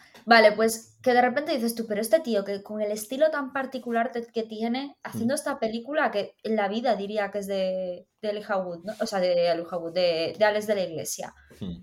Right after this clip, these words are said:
Speaker 1: Dices tú, "¿Qué, pero qué has hecho?". Me acordé de una vez que Almodóvar contó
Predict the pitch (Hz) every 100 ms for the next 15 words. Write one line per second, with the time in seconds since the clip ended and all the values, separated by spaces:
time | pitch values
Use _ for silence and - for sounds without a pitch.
0 | - _ 226 220 220 - 226 220 196 196
1 | 190 190 220 - - - 339 226 233 233
2 | 262 302 339 320 233 226 214 220 220 233
3 | 285 294 202 202 196 226 214 269